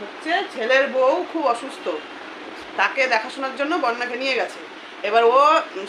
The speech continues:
সে-, বাড়ি গেছিলো আজকে সকা-, আজকে সকালে না কালকে রাতে বাড়ি গেছিলো, গিয়ে বাড়ি থেকে আবার আজকে গেছে, গিয়ে শিয়ালদা থেকে হসপিটালে ওখানে গিয়ে হারিয়ে গেছে। এবার ওর কাছে আমার নাম্বারটাই খালি আছে। ও এবার ফোন করে বলছে, "তুমি ওদেরকে ফোন করে বলো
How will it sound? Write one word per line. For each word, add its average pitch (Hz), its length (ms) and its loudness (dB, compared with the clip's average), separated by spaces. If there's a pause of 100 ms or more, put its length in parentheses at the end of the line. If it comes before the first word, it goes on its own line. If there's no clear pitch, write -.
সে-, 190 260 -6
বাড়ি 220 220 4
গেছিলো 285 300 2
আজকে 196 240 0
সকা-, 180 440 -2
আজকে 208 240 -4
সকালে 247 300 -2
না 339 80 -2
কালকে 247 280 0
রাতে 226 200 0
বাড়ি 208 180 0
গেছিলো, 160 300 -6 (480)
গিয়ে 269 320 4
বাড়ি 233 280 4
থেকে 262 440 2 (380)
আবার 220 220 4
আজকে 208 320 2 (200)
গেছে, 285 400 2
গিয়ে 262 180 -2
শিয়ালদা 240 480 4 (100)
থেকে 294 260 2 (380)
হসপিটালে 240 400 -2
ওখানে 269 340 -2
গিয়ে 269 160 2
হারিয়ে 160 300 0
গেছে। 160 240 -6 (680)
এবার 196 280 0
ওর 254 180 2
কাছে 294 200 2
আমার 294 300 4
নাম্বারটাই 320 540 4
খালি 285 260 2
আছে। - 240 0
ও 214 200 4
এবার 277 180 4 (180)
ফোন 254 200 -4
করে 277 180 4
বলছে, 269 280 0
"তুমি 277 240 -6
ওদেরকে 254 400 0
ফোন 247 200 -6
করে 269 160 2
বলো 269 420 2